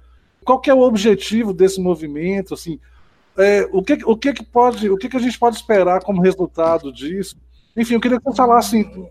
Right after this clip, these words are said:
um, um pouco sobre o, o Docentes pela Liberdade.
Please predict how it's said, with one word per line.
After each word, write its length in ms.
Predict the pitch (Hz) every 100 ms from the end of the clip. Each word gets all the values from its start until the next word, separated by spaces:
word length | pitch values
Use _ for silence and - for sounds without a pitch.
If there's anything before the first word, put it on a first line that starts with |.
| 180
um, 160 | 196 190
um 100 | 180
pouco 340 | 185 190 -
sobre 460 | - 190 196 170 156
o, 260 | 151 147 147
o 320 | 139 139 127 127
Docentes 360 | 147 - 151 -
pela 180 | 147 139
Liberdade. 640 | 135 131 151 202 190 -